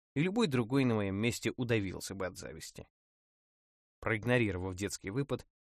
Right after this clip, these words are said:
ушёл на другой конец зала. У меня впереди восемь часов. Вполне хватит обследовать ближайшие участки тоннеля. Заодно можно и с Гаем связаться.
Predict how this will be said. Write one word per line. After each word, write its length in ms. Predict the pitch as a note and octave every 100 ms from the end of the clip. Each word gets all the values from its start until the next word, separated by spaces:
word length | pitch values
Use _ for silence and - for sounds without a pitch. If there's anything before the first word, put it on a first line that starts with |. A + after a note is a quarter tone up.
| _
ушёл 360 | A2+ - C#3 C3
на 120 | A#2
другой 300 | G#2 G2 G2
конец 340 | G2+ G2 G2
зала. 380 | F#2 F#2 B1 - _ _ _ _ _ _ _ _
У 60 | F#2+
меня 260 | G2+ A#2 C#3
впереди 420 | - A#2 A2 A2+
восемь 360 | G#2 G#2 G#2
часов. 500 | G2 G#2 - - - _ _ _ _
Вполне 380 | D3 C#3 B2+ F#2+
хватит 420 | - A#2 G#2+ G2
обследовать 520 | F#2+ - A2 G2+ F#2+
ближайшие 600 | F#2 G2+ F#2+ G2 - G#2
участки 480 | F#2+ - F#2+ - G2
тоннеля. 500 | F#2+ G2 A#1 B1 - - _ _ _ _ _ _ _ _ _ _ _ _
Заодно 340 | G2 A2 B2+ D#3+
можно 280 | D#3 C3+
и 80 | C#3+
с 80 | B2
Гаем 300 | G2+ F#2 F#2+
связаться. 560 | - A2 F#2+ - -